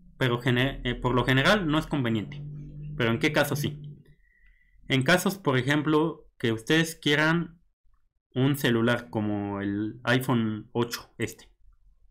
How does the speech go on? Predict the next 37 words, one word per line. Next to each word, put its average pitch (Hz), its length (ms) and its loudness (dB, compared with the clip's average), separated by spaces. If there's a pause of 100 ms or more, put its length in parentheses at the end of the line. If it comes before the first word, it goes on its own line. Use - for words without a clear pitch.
(500)
que 117 120 -2
digan, 113 500 0 (680)
"Ah, 127 140 4
bueno, 135 240 4
no, 139 460 2
no 131 180 2
puedo 143 240 4
desembolsar 113 520 0
los 123 140 0
diecisiete 110 420 -4
mil 131 180 0
pesos, 226 440 -2 (640)
tengo 123 260 2
tarjeta 135 360 0
de 135 120 0
crédito, 170 480 0 (580)
doy 127 160 4
un 131 120 2
pago 135 180 4
inicial 127 340 2
de 117 80 -2
tres 113 200 -4
mil 139 200 0
cuatrocientos 170 760 0 (460)
y 117 120 0
lo 107 100 0
difiero 131 400 2
a 117 60 4
doce 120 260 2
meses". - 500 -4 (1400)
Pero 196 560 6
solo 180 400 4
si 151 160 -2
fueran 156 320 2
meses 156 300 2
sin 127 140 2
intereses. 110 640 -4